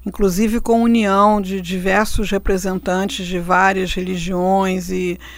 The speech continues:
e, eh, trabalhos de saúde, de, eh, intervenção social.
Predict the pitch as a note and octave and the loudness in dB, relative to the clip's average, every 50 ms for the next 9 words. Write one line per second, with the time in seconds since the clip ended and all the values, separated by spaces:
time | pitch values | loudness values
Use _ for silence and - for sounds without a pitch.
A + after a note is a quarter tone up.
0 | - - - - - - F3 F3+ F3+ F3+ F3+ F3+ G3 - F#3 F3+ F3+ F3 F3 F3 | -20 -20 -20 -16 -10 -8 -6 -4 -2 -2 -4 -4 -4 -4 -4 -4 -2 -2 -2 -2
1 | F3 F3 E3+ F3 - - F#3 F3 F3+ F3 F3 F3 F#3 F#3 F3+ F3 E3+ E3+ E3+ D#3+ | -2 -4 -4 -6 -4 0 0 0 2 4 4 4 4 2 -2 -4 -4 -4 -4 -4
2 | E3 F3+ F3+ F3 - - - F#3+ E3+ E3+ E3+ F3 F#3 G3+ G#3 G3+ G3+ G3 F#3 F3+ | -4 -4 -4 -4 -4 0 2 4 4 4 4 2 2 2 2 4 4 4 2 0
3 | - G3 F#3+ F3+ F3+ F3+ F3 F3+ F3 F3 F3 F3 F3 F3+ F3 F3 F3 F3 F3 F3+ | -4 -4 -4 -2 0 -2 -2 -2 -4 -6 -6 -6 -4 -4 -4 -4 -4 -4 -6 -8
4 | F3+ - - - - - - - E3+ E3+ F3 E3+ - F#3+ F#3 F3+ - F#3+ F#3+ - | -10 -14 -18 -20 -20 -20 -12 -8 -4 -4 -4 -2 0 -2 0 0 0 0 0 2
5 | - F#3+ F#3+ F#3+ - G3+ F#3+ - - G#3 F3+ E3+ E3+ F3 F#3 F#3+ G3 G3+ G#3+ A3+ | 2 2 2 2 2 0 0 0 -2 0 2 4 6 6 6 6 4 2 0 -2